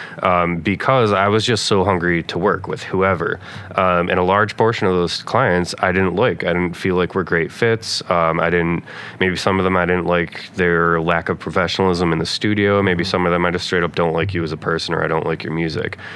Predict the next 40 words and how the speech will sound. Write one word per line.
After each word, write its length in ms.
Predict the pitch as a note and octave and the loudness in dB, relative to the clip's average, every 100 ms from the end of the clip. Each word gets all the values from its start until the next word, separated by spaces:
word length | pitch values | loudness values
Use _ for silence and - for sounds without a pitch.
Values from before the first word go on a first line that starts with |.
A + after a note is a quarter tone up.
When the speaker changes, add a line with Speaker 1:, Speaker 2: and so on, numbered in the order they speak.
| - - - - | -14 -16 -14 -4
Speaker 1:
But 300 | A2 G2+ E2+ - - | 0 2 0 -6 -14
I 260 | - F2 E2 | 0 0 0
took 320 | D#2+ - D#3 | -2 -2 -2
all 160 | D#2+ E2+ | 0 0
that 200 | D#2+ D2+ | 0 -2
shit 420 | - E2+ D#2+ - | -2 -2 -2 -2
because 800 | E2+ E2 - E2 E2 D#2+ D#2 - | -4 -4 0 2 2 0 -2 -4
it 140 | F2 D#2+ | -4 -2
gets 200 | E2+ - | -4 -4
me 80 | E2 | -8
further 320 | - E2+ E2+ | -2 0 0
ahead. 280 | E2+ F2+ D#2+ | 0 -2 -2
It's 160 | D#2+ | -6
experience, 580 | - - - E2+ D#2 F2 | -10 -6 -2 0 0 -4
it's 180 | D#2+ - | -8 -4
money, 340 | E2+ E2 D#2+ | 0 0 0
it's 260 | D#2+ E2 - | -4 -6 -6
work, 360 | F#2+ F2 D#2+ - | 0 0 0 -4
you 60 | |
know, 160 | E2 E2 | -2 -2
et 100 | D#2 | -2
cetera. 360 | F#2+ E2 E2 - - - - - - | -2 0 -2 -4 -12 -16 -16 -14 -14
Finally, 360 | G#2 A2 B2+ F2+ | 0 2 2 2
a 40 | |
good 160 | F#2+ F2+ | 0 0
friend 220 | G2 G#2 | 0 0
of 80 | F2+ | 2
mine 220 | F2 D#2+ | 2 0
sat 240 | G2 F2 | 0 0
me 80 | D#2+ | 0
down 260 | F2 G#2 F2 | 2 2 2
and 160 | D#2+ | -2
he 160 | - F2 | -4 -4
said, 200 | F#2 E2 | -2 0
"A, 400 | A2 C3+ E2+ F2 - - | 2 2 2 -2 -8 -8
you're 140 | F#2 | -6
stopping 520 | F#2 A#2 G#2 G2+ E2+ | -2 0 0 2 -2
because 240 | D#2+ E2 D#2+ | -2 -4 -2
you're 100 | |
gonna 100 | E2 | 0